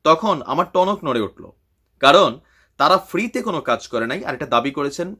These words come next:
মাসুম ভাই। আপনারা এই ভিডিওগুলো অনেকে দেখছেন যে কোটা সংস্কার আন্দোলনের সময় তাদেরকে প্রমোট করা হয়েছে, তাদেরকে সাপোর্ট দেওয়া হয়েছে, অর্থ দেওয়া হয়েছে, even এটাও বলা হয়েছে যে,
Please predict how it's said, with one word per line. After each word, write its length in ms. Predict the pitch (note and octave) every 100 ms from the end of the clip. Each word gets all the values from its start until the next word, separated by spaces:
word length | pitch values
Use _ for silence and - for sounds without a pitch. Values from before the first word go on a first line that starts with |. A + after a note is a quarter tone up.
| -
মাসুম 320 | A2 - A2
ভাই। 200 | G2 E2+ _ _ _ _ _
আপনারা 260 | - A#2 A#2+
এই 120 | -
ভিডিওগুলো 400 | A2+ C3 C3+ C#3
অনেকে 220 | C3 C3+
দেখছেন 440 | B2 B2 - F#2 D#2+ _ _ _ _ _ _ - _ _ _ _ _ _
যে 320 | A2+ D#3+ B3 - _
কোটা 220 | D#3+ F#3+
সংস্কার 300 | G#3 G#3 G3
আন্দোলনের 360 | E3 C#3 C#3 B2+
সময় 380 | D#3+ D3 A2 C3
তাদেরকে 440 | C3 D3 C#3+ D#3+
প্রমোট 360 | - C#3 D3 D3
করা 220 | C#3+ C3+
হয়েছে, 260 | C3+ C3
তাদেরকে 360 | C3 B2 B2 C3+
সাপোর্ট 400 | - B2 D3+ C#3+
দেওয়া 260 | B2+ A#2+ A#2
হয়েছে, 320 | A#2+ C3+ B2+
অর্থ 360 | - C#3+ -
দেওয়া 300 | F3 C#3 A#2
হয়েছে, 320 | A2 A2+ D3 C#3
even 160 | E3+
এটাও 280 | C#3+ C3+ A3
বলা 200 | E3 B2
হয়েছে 260 | A2+ A2 C#3
যে, 260 | C3+ A3